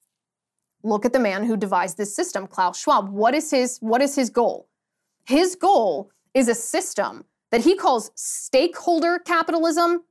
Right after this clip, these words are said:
versus the shareholder capitalism that, that exists right now in the United States. Stakeholder capitalism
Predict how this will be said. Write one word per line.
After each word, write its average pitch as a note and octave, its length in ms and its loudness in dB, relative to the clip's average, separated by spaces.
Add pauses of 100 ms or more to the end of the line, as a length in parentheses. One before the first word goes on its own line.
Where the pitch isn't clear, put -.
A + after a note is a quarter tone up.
(140)
versus A#3 480 0
the A3+ 60 -4
shareholder B3+ 640 2
capitalism B3 680 0
that, G3+ 260 -2
that G3+ 260 -4
exists A3+ 560 0
right G#3+ 220 0
now G#3 240 0
in A3+ 60 0
the A3 60 0
United G#3 280 -2
States. A#3+ 320 0 (260)
Stakeholder D#4+ 680 0
capitalism A3+ 920 -4